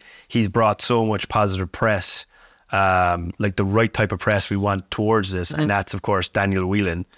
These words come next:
Speaker 2: Yeah.
Speaker 1: um, f-, originally from Wicklow, uh,
Speaker 2: Yeah.
Speaker 1: moved to the States when he was about fourteen, um, and now he's playing, you know, his first season. His first season is just about to end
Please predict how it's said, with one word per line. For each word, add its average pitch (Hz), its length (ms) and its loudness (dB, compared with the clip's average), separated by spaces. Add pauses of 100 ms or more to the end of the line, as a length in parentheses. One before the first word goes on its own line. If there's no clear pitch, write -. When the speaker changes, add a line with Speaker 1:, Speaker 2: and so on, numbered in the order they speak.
(280)
Speaker 2:
Yeah. 95 380 2
Speaker 1:
um, 87 180 -6 (240)
f-, - 120 -10
originally 101 320 0
from 95 200 -2
Wicklow, 98 540 -2 (360)
uh, - 60 -2
Speaker 2:
Yeah. 139 120 4
Speaker 1:
moved 101 240 -2
to 104 60 -4
the 98 40 -2
States 104 320 0
when 98 60 -2
he 95 40 0
was 92 80 0
about 92 160 -2
fourteen, 113 560 0 (380)
um, 95 460 2
and 98 200 0
now 107 300 2
he's 101 180 0
playing, 98 400 0
you 95 80 -2
know, 95 120 0
his 95 120 -2
first - 260 -2
season. 98 320 -2
His 92 100 -4
first 120 180 -2
season 107 140 -2
is 101 40 -4
just 120 160 -2
about 110 160 0
to 107 80 0
end 104 300 -2